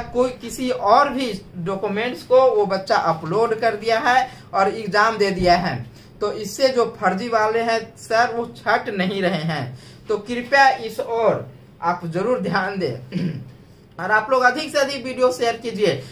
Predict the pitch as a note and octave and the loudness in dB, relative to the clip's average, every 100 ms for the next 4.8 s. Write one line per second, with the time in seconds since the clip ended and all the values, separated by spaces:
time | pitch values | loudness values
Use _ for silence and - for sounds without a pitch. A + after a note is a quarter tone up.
0 | - - A3+ B3 A3+ A3+ A3+ G3 A3 - | -12 -2 -2 0 4 6 6 4 4 4
1 | C#4+ B3+ A#3 A#3+ - A#3+ B3 G3+ A3 A3+ | 4 6 4 2 2 4 4 6 4 4
2 | C#4 C4+ B3+ A#3 A#3 A#3 B3 A3+ G#3 G#3 | 2 2 2 0 0 0 2 4 4 2
3 | G3+ F#3+ F#3 F#3 E3 E3 - D3+ A2 - | -2 -2 -2 -2 -2 -4 -4 -6 -6 -10
4 | - - - G#3+ A#3 C4 B2+ | -20 -20 -12 -6 0 2 0